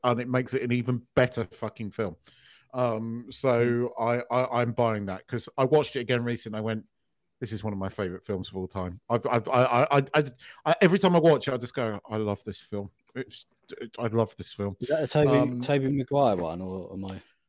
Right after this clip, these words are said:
Speaker 1: No, it's, well, it is Tobey Maguire, isn't it? It's the last one. It's Andrew
Speaker 3: Oh, the
Speaker 1: Garfield.
Speaker 3: last,
Speaker 1: Uh,
Speaker 3: right,
Speaker 1: I,
Speaker 3: right.
Speaker 1: I love that film. It's damn near perfect. It's damn near perfect. Um, for me, it's damn near perfect. It's kind of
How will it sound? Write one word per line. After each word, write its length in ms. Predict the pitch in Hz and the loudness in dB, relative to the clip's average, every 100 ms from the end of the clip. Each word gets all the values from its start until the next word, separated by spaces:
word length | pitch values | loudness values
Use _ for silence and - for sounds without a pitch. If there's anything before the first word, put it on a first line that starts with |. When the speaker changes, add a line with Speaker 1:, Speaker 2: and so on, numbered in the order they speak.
| _ | _
Speaker 1:
No, 460 | 160 165 156 151 143 | -2 6 10 12 12
it's, 400 | 143 151 - 170 | 8 4 2 0
well, 220 | 175 151 | 6 8
it 100 | 170 | 8
is 240 | 180 139 | 8 6
Tobey 240 | 165 147 139 | 2 0 0
Maguire, 300 | 135 143 139 | 2 2 2
isn't 200 | 151 131 | 0 -4
it? 80 | |
It's 220 | 113 131 - | -4 -8 -2
the 140 | 147 | 2
last 400 | 151 147 127 - | 4 4 2 -8
one. 160 | 98 90 | -14 -14
It's 180 | - | -10
Andrew 300 | 127 131 123 | -6 -4 0
Speaker 3:
Oh, 40 | 123 | 2
the 60 | 120 117 | 4 6
Speaker 1:
Garfield. 40 | |
Speaker 3:
last, 400 | 120 120 113 113 | 8 8 6 0
Speaker 1:
Uh, 120 | 127 127 | -10 -10
Speaker 3:
right, 240 | 107 98 90 _ 143 | -6 -6 -6 _ 2
Speaker 1:
I, 140 | 165 | 4
Speaker 3:
right. 160 | 185 180 | 6 8
Speaker 1:
I 40 | |
love 220 | 196 202 | 8 8
that 180 | 196 165 | 4 2
film. 340 | 202 185 110 - | 4 4 4 -2
It's 120 | 151 | -4
damn 280 | - 190 185 | 2 2 4
near 140 | 160 | 2
perfect. 560 | 151 202 165 101 - - _ _ | 4 2 2 -4 -12 -20 _ _
It's 160 | 160 - _ | -10 -10 _
damn 340 | 165 196 214 185 | 4 6 4 2
near 220 | 185 180 | 0 0
perfect. 600 | 170 151 - 90 - _ _ _ _ _ _ - | 0 -2 -2 -12 -16 _ _ _ _ _ _ -8
Um, 600 | 139 131 127 127 135 139 | -4 -2 -2 -6 -8 -8
for 120 | - 175 | -2 2
me, 360 | 170 113 101 _ 151 | 4 2 -4 _ -10
it's 180 | 147 | -8
damn 260 | - 139 139 | -2 -2 -2
near 160 | 131 127 | -4 -4
perfect. 300 | 143 117 117 | -2 -2 -4
It's 120 | - | -2
kind 180 | 190 | 2
of 120 | 165 | 2